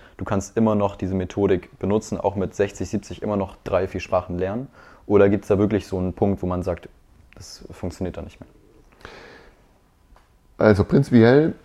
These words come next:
Speaker 2: alle Aussagen, die Sie bisher in Lehrbüchern sehen,
Speaker 1: Sind falsch.
Speaker 2: über Lernen, sind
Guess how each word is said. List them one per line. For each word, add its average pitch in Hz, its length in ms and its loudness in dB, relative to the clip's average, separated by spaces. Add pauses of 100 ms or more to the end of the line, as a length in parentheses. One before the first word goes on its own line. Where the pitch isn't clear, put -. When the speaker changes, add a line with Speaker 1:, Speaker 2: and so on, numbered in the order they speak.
(340)
Speaker 2:
alle 143 360 6
Aussagen, 95 540 0
die 101 140 -6
Sie 90 100 -6
bisher 131 340 -4
in 104 120 0
Lehrbüchern 107 720 -2
sehen, 107 600 0 (160)
Speaker 1:
Sind 80 140 -12
falsch. - 340 -12 (380)
Speaker 2:
über 107 220 2
Lernen, 131 500 4 (480)
sind 151 600 2